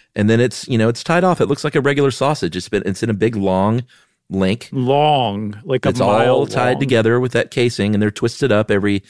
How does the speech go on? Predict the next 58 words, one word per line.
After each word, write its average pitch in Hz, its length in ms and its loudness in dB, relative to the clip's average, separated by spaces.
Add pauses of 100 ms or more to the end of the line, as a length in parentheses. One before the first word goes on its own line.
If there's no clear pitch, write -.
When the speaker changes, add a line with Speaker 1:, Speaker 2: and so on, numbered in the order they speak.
(260)
Speaker 1:
what 110 100 0
did 95 60 2
it - 20 -2
say, 92 160 2
like, 87 160 -2
five 101 200 0
and 101 60 2
a 101 60 -2
quarter 107 240 2
inches 95 420 0
is, 92 120 -2
Speaker 2:
Uh-huh. 127 180 -2 (420)
Speaker 1:
I 98 60 -12
think, 98 180 -2
standard. 98 640 0 (680)
Um, 92 480 0
Speaker 2:
It's 123 120 -6
not 135 180 0
Speaker 1:
although 87 120 0
I - 40 2
Speaker 2:
foot - 60 -6
Speaker 1:
prefer 107 140 -2
Speaker 2:
long. 95 100 0
Speaker 1:
the - 80 -2
bun 92 240 0
length. 90 340 -4 (140)
Speaker 2:
Sure. 110 400 -4 (960)
I 175 80 2
do 190 140 2
too, 190 140 2
Speaker 1:
How 175 40 2
do 156 80 2
you 147 60 2
Speaker 2:
but 147 60 2
you 175 60 4
Speaker 1:
make 170 40 4
Speaker 2:
know 185 100 2
that 160 140 0
they 156 100 2
make 147 240 0
'em 123 300 -2 (200)
thinner. - 600 -4 (180)
It's 135 140 -2
not 147 100 0
the 139 100 -2
chubby 131 380 0
version, 113 400 -2
it's 113 160 -8
the 104 140 -12
thin 131 280 -2
version. 120 440 -12 (460)
Speaker 1:
Yeah, 180 220 2
I 156 40 2
just, 147 240 -4
I 147 60 2
just 139 200 -2
like 120 180 0
it - 220 -2